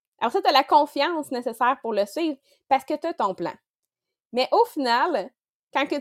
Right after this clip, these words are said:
tu veux vraiment réussir, ça va te prendre des personnes autour de toi qui vont te donner des conseils, qui vont te donner le soutien nécessaire parce que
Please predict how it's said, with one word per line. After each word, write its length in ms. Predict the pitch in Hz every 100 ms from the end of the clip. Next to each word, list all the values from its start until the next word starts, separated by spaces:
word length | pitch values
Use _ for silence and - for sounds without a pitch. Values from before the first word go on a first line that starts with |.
| -
tu 80 | 254
veux 120 | 285
vraiment 320 | 262 233 262
réussir, 520 | 277 220 - 262 294 -
ça 120 | 269
va 140 | 262 277
te 80 | _
prendre 420 | - 302 339 240 208 -
des 80 | 226
personnes 400 | 226 214 240 254
autour 300 | 214 214 214
de 100 | 196
toi 300 | 190 226 226 - _ _ -
qui 60 |
vont 180 | 214 214
te 180 | 208 208
donner 360 | 208 214 233
des 100 | 226
conseils, 400 | 226 202 196 208
qui 100 | 196
vont 160 | 190 190
te 220 | 196 208
donner 340 | 202 220 262 262
le 80 |
soutien 440 | 226 - 240 285 262
nécessaire 480 | 220 208 208 302 392 _ _ -
parce 120 | 294
que 160 | 311